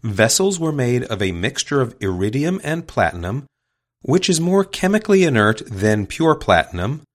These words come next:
and used fluorite stoppers, chilled the solution to minus fifty degrees Celsius, and electrolyzed it. He published his success in eighteen eighty-six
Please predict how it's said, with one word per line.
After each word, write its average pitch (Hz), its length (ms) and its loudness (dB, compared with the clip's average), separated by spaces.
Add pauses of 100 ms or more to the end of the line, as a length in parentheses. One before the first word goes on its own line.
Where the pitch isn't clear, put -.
(320)
and 123 320 2
used 123 280 0
fluorite 123 600 0
stoppers, 107 800 -2 (280)
chilled 131 340 0
the 170 60 -4
solution 131 580 2
to 107 140 0
minus 107 480 0
fifty - 380 -4
degrees 107 540 -2
Celsius, 92 720 -2 (560)
and 104 220 0
electrolyzed 107 800 0
it. 78 140 -6 (560)
He - 220 -6
published 196 520 0
his 170 180 0
success 120 640 2
in 107 260 -4
eighteen 123 380 -2
eighty-six 110 720 0